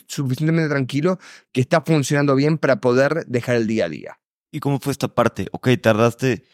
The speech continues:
Speaker 2: decidir, "Oye, estoy, ya no lo estoy disfrutando, estoy saturado, estoy lleno". Y luego traer a alguien que sea operativo y luego la decisión de, "Oye, pues, ¿por qué no vendemos la compañía?". Que también sé que, pues, fueron un buenos años, ¿no? De encontrar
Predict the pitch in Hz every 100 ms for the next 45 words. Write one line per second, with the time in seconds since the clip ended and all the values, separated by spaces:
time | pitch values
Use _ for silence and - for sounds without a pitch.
0 | _ _ - 110 117 117 123 123 127 113
1 | - 127 123 - 127 135 123 131 104 101
2 | 120 123 120 - 113 104 - 113 107 104
3 | 101 104 98 110 113 113 _ - _ -
4 | 107 127 131 120 - 120 139 143 135 135
5 | 127 117 - - 131 127 123 117 127 143
6 | 160 _ - 110 139 131 143 147 - -
7 | 113 110 - 127 127 127 127 - _ 131
8 | 120 - - - - 127 117 113 120 120
9 | 107 101 101 107 107 85 - 98 104 110
10 | 117 - 101 90 - - _ _ _ -
11 | - 117 120 113 117 117 113 110 117 107
12 | 90 107 117 101 95 - 117 113